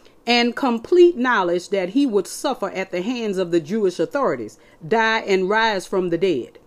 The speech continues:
Matthew sixteen twenty-one. All of you should know that scripture. Now, what about Jesus being eternal? Now,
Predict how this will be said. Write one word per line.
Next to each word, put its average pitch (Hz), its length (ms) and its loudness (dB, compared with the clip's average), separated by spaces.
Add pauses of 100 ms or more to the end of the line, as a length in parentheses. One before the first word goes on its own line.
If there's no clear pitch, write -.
(420)
Matthew 208 340 0
sixteen 214 540 -4
twenty-one. 202 460 -2
All 254 340 2
of 180 80 0
you 196 100 -6
should 180 200 -2
know 185 140 2
that 196 160 0
scripture. - 460 -6 (880)
Now, 220 160 2
what 320 180 0
about 254 300 -2
Jesus 214 380 -4
being 196 260 4
eternal? 165 540 -2 (800)
Now, 190 420 2